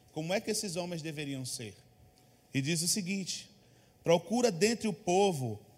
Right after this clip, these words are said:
homens capazes, tementes a Deus, homens de verdade, que aborreça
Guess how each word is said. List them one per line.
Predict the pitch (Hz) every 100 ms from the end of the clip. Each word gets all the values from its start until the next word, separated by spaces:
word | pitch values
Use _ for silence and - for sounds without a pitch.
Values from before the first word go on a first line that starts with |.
| _ - -
homens | 262 277 269 277 277 - - - - - -
capazes, | 143 - 139 147 160 120 101 - - - - - _ _ _ _ _ -
tementes | 143 143 151 208 220 202 190
a |
Deus, | 196 147 139 127 123 - - - _ - _
homens | 160 196 208 202 208 208 185 - - - _ -
de | 120 160
verdade, | 156 165 143 104 101 110 107 92 - _ _ _ _ _ _ - _ -
que | 147 151
aborreça | 143 139 135 135 143 - 165